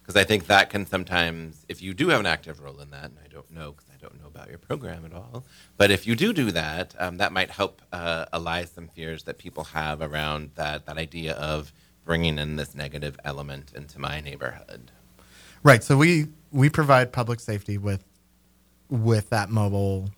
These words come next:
Speaker 2: dispensary. And so, uh, we have a public safety officer that, uh, actually drives the van and then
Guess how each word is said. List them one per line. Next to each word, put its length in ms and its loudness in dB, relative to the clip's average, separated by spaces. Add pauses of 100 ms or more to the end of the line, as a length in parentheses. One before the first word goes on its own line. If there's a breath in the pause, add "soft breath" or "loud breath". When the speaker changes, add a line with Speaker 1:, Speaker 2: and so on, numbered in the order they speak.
Speaker 2:
dispensary. 680 -4 (320)
And 260 6
so, 640 2 (220)
uh, 300 0
we 120 0
have 140 0
a 60 -2
public 320 -4
safety 340 -2
officer 500 0
that, 320 -2 (540 soft breath)
uh, 260 2
actually 340 2
drives 340 6
the 80 -4
van 420 2
and 140 2
then 560 0